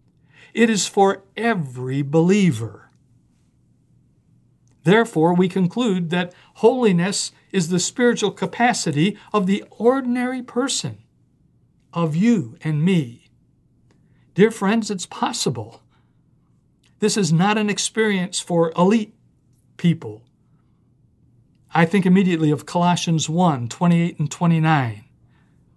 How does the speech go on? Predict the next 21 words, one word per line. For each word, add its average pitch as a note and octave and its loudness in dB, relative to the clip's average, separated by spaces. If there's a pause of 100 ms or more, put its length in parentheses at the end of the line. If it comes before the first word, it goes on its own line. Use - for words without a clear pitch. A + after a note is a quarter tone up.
(380)
Let D#3+ 4
me F3+ 8
read E3+ 2
those C#3+ 2
to D#3 2
you. A#2+ -4 (840)
"We A3 4
proclaim G3+ 0
him, D3+ -2 (520)
admonishing F3+ 0
and E3+ -2
teaching F3 -6
everyone F#3+ -4
with G3 -2
all G3 -2
wisdom, D3+ -4 (340)
so F3+ 2
that D#3+ 0 (100)
we A3 0 (140)
may F#3+ 2 (120)
present E3+ -4